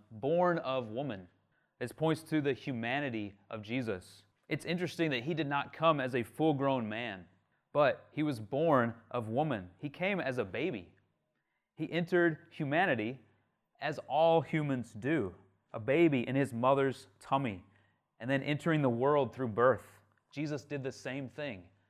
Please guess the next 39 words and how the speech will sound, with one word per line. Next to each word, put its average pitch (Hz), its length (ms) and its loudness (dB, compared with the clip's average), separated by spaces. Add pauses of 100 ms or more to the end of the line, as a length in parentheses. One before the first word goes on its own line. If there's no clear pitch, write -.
(420)
He's 120 220 -6
a, 127 120 -4
he's 127 160 -8
a 139 60 -2
person, 151 540 2
he's 131 160 -2
a 135 60 0
human, 165 460 0 (300)
but 151 80 -4
he's 147 160 -2
so 196 140 2
small. 165 680 -4 (220)
He 143 120 -8
had 165 140 4
a 147 40 6
heartbeat. 143 600 4 (680)
He 139 140 -4
needed 156 320 0
to 151 100 -2
breathe 143 420 0
air 135 500 -2
like 139 200 2
the 135 100 0
rest 135 300 -2
of 101 120 -4
us. 92 300 -8 (760)
His 135 160 -6
fingernails 135 760 2
would 123 140 -4
need 131 200 -4
to 135 60 -10
be 127 120 -4
trimmed. 120 600 0 (220)
His 110 180 -8
diaper 135 400 -2
would 120 160 -4
need 127 200 -8
to 123 80 -12
ch-, - 160 -18